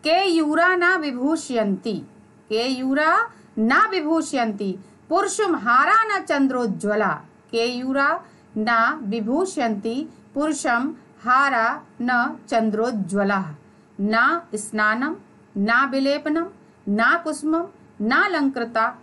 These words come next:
मूर्धजा। वाणिक्या समलंकरोति, वाणिक्या समलंकरोति, पुरुषम या संस्कृता धार्यते। क्षीयन्ते,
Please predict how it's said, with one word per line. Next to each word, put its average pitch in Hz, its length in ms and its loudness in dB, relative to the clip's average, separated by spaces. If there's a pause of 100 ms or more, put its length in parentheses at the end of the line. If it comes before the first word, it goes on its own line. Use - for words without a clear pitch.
मूर्धजा। 175 760 -2 (680)
वाणिक्या 349 1040 2 (100)
समलंकरोति, 254 1300 -2 (340)
वाणिक्या 339 880 0 (220)
समलंकरोति, 277 1120 0 (420)
पुरुषम 277 640 0 (300)
या 233 540 0
संस्कृता 240 840 -2 (120)
धार्यते। 185 800 -2 (800)
क्षीयन्ते, 233 880 -2